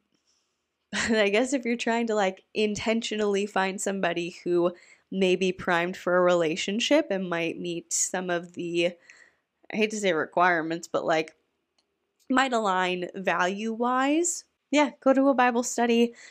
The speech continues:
start volunteering somewhere, go to church events, do stuff like that where you're gonna be around people who, um, are in kinda, like, the same stage of life as you.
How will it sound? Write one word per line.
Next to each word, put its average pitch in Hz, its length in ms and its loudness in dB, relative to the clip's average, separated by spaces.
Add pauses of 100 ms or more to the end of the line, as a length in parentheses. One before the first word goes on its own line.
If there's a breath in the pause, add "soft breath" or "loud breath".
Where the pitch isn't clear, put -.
(100)
start 247 280 4
volunteering 247 640 0
somewhere, 233 520 2
go 220 200 -2
to 240 100 0
church 226 320 -2
events, 214 400 0
do 330 160 0
stuff 254 300 -2
like 202 180 -2
that 196 240 2
where 214 100 -2
you're 233 120 2
gonna 214 180 2
be 208 180 0
around 202 360 0
people 190 560 -4
who, 185 340 2 (440 loud breath)
um, 196 260 0
are 202 160 4
in 202 100 0
kinda, 214 220 -2
like, 202 160 -2
the 208 80 -6
same 202 260 -2
stage 180 460 -2
of 185 240 0
life 175 340 0
as 254 220 0
you. 294 280 4